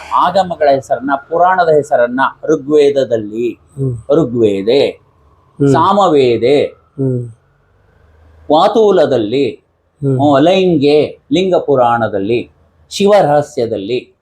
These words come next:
Speaker 1: ಈ ರೀತಿಯಾಗಿ ಹೆಸರನ್ನ ಸಮೇತ ಹೇಳ್ಕೊಂಡು ಅಲ್ಲಿಯ ಶ್ಲೋಕಗಳನ್ನ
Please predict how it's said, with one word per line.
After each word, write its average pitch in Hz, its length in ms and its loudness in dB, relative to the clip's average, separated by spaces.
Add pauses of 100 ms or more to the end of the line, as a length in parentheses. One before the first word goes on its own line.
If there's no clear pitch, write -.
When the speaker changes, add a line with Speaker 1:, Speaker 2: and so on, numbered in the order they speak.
Speaker 1:
ಈ 220 160 -2
ರೀತಿಯಾಗಿ 170 640 0
ಹೆಸರನ್ನ 180 340 -4
ಸಮೇತ 139 360 0
ಹೇಳ್ಕೊಂಡು 117 640 -4 (280)
ಅಲ್ಲಿಯ 196 400 2
ಶ್ಲೋಕಗಳನ್ನ 160 760 -2